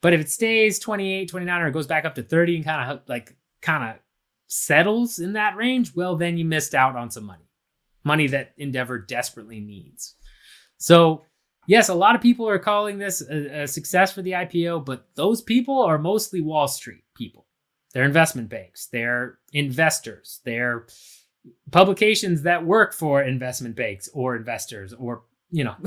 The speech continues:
<laughs> private investors. It, it's a, those are the people that call it a success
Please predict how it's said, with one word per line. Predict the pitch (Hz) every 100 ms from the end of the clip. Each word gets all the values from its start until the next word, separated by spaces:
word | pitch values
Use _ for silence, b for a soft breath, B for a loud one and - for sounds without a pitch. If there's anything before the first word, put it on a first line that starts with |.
| -
<laughs> | _ _ -
private | 156 147
investors. | 131 139 - 113 - b b b
It, | 185 165
it's | 175 165
a, | 165 135 _ _ _ _ _ _ _ -
those | 233 285 254
are |
the | 214
people | 170 190 165
that | 143 139
call | - 143 127
it | 113
a |
success | 110 117 - - - - -